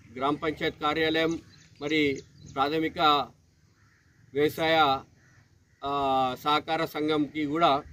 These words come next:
ఈరోజు ఈ ఫోటోలు ఇవ్వడం జరుగుతుంది. దీని సందర్భంగా అందరం కూడా గర్వించదగ్గ సమయం. ఎందుకంటే మన స్వాతంత్రం వచ్చి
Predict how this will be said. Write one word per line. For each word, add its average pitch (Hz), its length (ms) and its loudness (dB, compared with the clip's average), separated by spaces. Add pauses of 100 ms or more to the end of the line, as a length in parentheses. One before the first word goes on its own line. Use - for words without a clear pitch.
(280)
ఈరోజు 151 340 0
ఈ 143 240 -2
ఫోటోలు 147 360 -2
ఇవ్వడం 147 300 0
జరుగుతుంది. 151 600 -4 (600)
దీని 151 140 -2
సందర్భంగా 160 800 2 (440)
అందరం 160 360 -2
కూడా 165 380 4 (500)
గర్వించదగ్గ 160 680 -2
సమయం. 165 480 0 (420)
ఎందుకంటే 160 680 0 (880)
మన 160 440 4 (680)
స్వాతంత్రం 175 540 0
వచ్చి 165 400 0